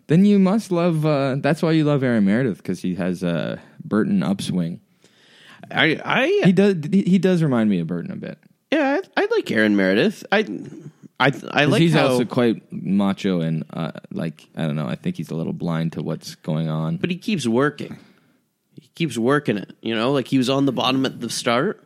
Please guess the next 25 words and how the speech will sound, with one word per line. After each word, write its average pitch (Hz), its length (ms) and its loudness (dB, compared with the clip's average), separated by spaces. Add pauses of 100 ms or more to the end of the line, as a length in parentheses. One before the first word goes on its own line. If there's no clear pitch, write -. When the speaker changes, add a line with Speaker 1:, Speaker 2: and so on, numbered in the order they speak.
Speaker 1:
Mm-hmm. 113 140 2
Speaker 2:
and 95 180 2
he 113 80 0
keeps 117 260 -6
working 117 440 -2
it, 95 60 -2
and 64 100 -2
he 107 60 0
works 120 300 -2
his 110 120 -2
Speaker 1:
Mm. - 40 -2
Speaker 2:
way 113 200 0
in 147 120 2
there. 101 300 -4
Speaker 1:
Mm. 359 220 -8 (100)
Speaker 2:
And 135 100 2
he's 135 160 2
already 123 680 2
won 123 280 2
over 117 240 0
Tommy. 107 460 0
They 107 220 -2
bonded 104 600 -2
over 104 260 -2
kids. 113 540 -4